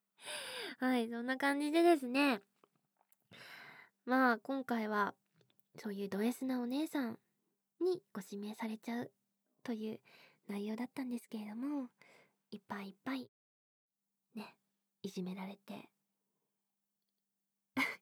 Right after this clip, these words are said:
祈祷をピカピカに磨いて、いっぱい白いおしっこ、ね、出して気持ちよくなってもらえたらいいなと思います。イラストもね、すごい綺麗でした。まだね、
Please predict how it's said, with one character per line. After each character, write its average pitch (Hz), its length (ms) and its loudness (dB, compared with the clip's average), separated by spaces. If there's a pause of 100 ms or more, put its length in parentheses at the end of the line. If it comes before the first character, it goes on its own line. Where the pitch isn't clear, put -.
(100)
祈 - 120 -20
祷 202 240 -2
を 208 60 -4
ピ - 140 -14
カ 208 80 -8
ピ - 120 -12
カ 202 120 -6
に 196 100 -6
磨 202 280 -4
い 254 80 -4
て、 - 340 -12 (640)
い - 60 -12
っ - 100 -16
ぱ 214 160 -6
い 220 120 -10 (600)
白 214 240 -4
い 190 100 -6
お 185 60 -6
し 311 140 -2
っ 302 100 -2
こ、 233 220 2 (640)
ね、 226 200 -2 (460)
出 233 140 0
し 403 100 -14
て 214 200 -6 (220)
気 226 120 -4
持 220 100 -2
ち - 80 0
よ 240 60 2
く 233 100 -8
な 226 100 -2
っ - 40 -14
て 214 100 -10
も 214 80 -8
ら 220 100 -6
え 240 60 -8
た 277 120 -2
ら 247 80 -2
い 269 100 -2
い 269 60 -4
な 320 200 2
と - 100 -4
思 208 140 -8
い 208 80 -12
ま 247 160 -2
す。 - 160 -8 (640)
イ 226 60 -8
ラ 226 140 -2
ス - 40 -18
ト 240 140 -4
も 233 80 -6
ね、 240 240 -6 (140)
す 233 80 -6
ご 233 120 -4
い 220 80 -6
綺 247 200 -2
麗 226 60 -4
で 214 120 -12
し - 60 -18
た。 - 140 -14 (460)
ま 285 80 -4
だ 247 100 -2
ね、 202 200 -6